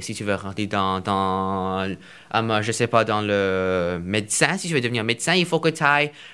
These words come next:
euh, je, je donne des exemples comme cinq cents points. Si tu veux aller à, à l'informatique, t'auras besoin de, de quatre cent cinquante points. »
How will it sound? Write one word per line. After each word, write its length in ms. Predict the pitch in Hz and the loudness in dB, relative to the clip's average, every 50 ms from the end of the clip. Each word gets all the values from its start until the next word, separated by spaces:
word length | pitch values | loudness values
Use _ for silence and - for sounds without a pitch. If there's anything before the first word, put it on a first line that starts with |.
| - - | -6 0
euh, 300 | - 147 143 143 143 143 | 4 4 6 6 4 2
je, 160 | 135 131 131 | 0 -2 -4
je 180 | 123 117 113 127 | -4 -2 -2 0
donne 160 | 110 120 120 | 0 0 0
des 120 | 117 107 101 | -2 -2 -4
exemples 260 | 101 95 95 87 80 | -4 -4 -4 -4 -4
comme 160 | - 92 87 | -4 -6 -4
cinq 220 | - - 117 107 | -2 -2 -4 -2
cents 120 | - 110 123 | -2 -2 0
points. 220 | - 247 202 - - - - - | 2 2 2 2 2 -6 -20 -14
Si 160 | - - 123 | -8 -6 -4
tu 120 | 117 - 104 | -2 -2 -2
veux 180 | 101 104 104 | 0 2 4
aller 840 | 104 98 104 101 101 101 101 101 101 98 98 92 98 98 95 98 98 98 | 4 4 2 2 0 0 0 0 0 0 0 0 0 0 0 0 0 0
à, 500 | 98 95 101 101 104 98 82 110 110 110 | 2 2 2 2 2 2 2 2 2 2
à 40 | 110 | 2
l'informatique, 640 | 117 127 135 - 151 147 156 175 175 233 220 170 - | 0 0 -2 -2 -2 -2 -2 -2 0 0 0 0 -2
t'auras 260 | - 110 92 95 92 | -2 -2 -2 0 0
besoin 260 | 98 98 95 98 90 | 0 -2 -2 -2 -2
de, 220 | 95 95 95 101 104 - - - - - - | 0 2 2 2 0 -2 -8 -18 -18 -8 -2
de 100 | - 143 | 0 0
quatre 180 | 143 - 233 - | 2 2 0 0
cent 120 | 320 320 | 0 0
cinquante 340 | - 269 277 269 185 - - | 0 0 0 0 0 0 0
points. » 200 | - 101 76 78 | -2 -4 -6 -6